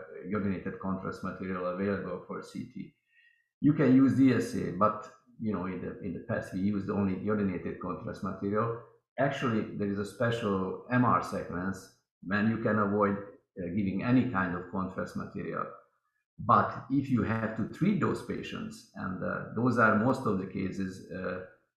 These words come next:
critical limb ischemic patients, which are really at the verge of amputation. So if you have to treat the, those patients, there is a big chance that you will end up, the patient will end up with a, uh, with a kidney failure.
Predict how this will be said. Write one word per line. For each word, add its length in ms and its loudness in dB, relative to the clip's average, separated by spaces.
critical 420 0
limb 220 2
ischemic 460 -2
patients, 500 -4
which 280 2
are 280 6
really 600 0
at 80 -4
the 80 2
verge 320 2
of 180 0
amputation. 800 2
So 160 -12
if 220 4
you 60 4
have 100 2
to 80 0
treat 420 2
the, 120 0
those 260 0
patients, 720 0
there 140 2
is 140 0
a 60 2
big 300 -2
chance 440 2
that 260 -2
you 80 0
will 180 -2
end 300 0
up, 80 -2
the 80 -2
patient 420 -4
will 140 -2
end 260 0
up 160 0
with 120 -2
a, 160 0
uh, 580 -4
with 160 -2
a 20 -12
kidney 280 2
failure. 440 -6